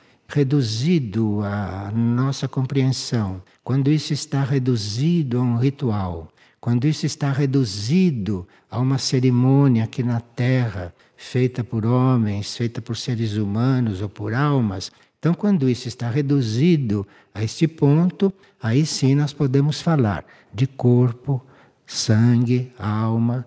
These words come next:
espírito de Cristo. Porém, aquilo que está reduzido, não é? Dentro daquela cerimônia, dentro daquele ritual. Na cerimônia da comunhão,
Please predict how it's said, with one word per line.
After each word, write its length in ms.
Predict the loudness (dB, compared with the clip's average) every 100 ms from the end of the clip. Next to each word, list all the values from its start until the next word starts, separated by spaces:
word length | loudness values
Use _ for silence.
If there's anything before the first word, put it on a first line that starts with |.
| -14
espírito 680 | -18 -18 -4 0 0 0 -2
de 100 | -2
Cristo. 520 | -4 -4 -4 -6 -14
Porém, 380 | -8 -2 0 0
aquilo 400 | -2 0 0 0
que 100 | -4
está 140 | -4
reduzido, 1000 | -2 0 0 -2 0 2 2 2 -2 -6 -10 -8
não 140 | -2
é? 160 | 0 -2 -6 _ -16
Dentro 640 | -2 2 4 2 0 0
daquela 480 | 0 0 0 2 0
cerimônia, 1000 | 0 2 2 4 4 4 2 0 -6 -12 -20 -12
dentro 420 | 2 2 4 2
daquele 420 | 0 0 4 6
ritual. 600 | 6 2 0 -2 -2 -6 -12 _ _ _ _ _ _ _ _ _ _ _ _ _ _ _ _ _ _ _ _ _ _ _ -20 -20 _ 2
Na 160 | 6
cerimônia 840 | 6 6 6 6 6 4 4 2 0
da 180 | -2 -4
comunhão, 800 | -4 -2 2 4 6 4 0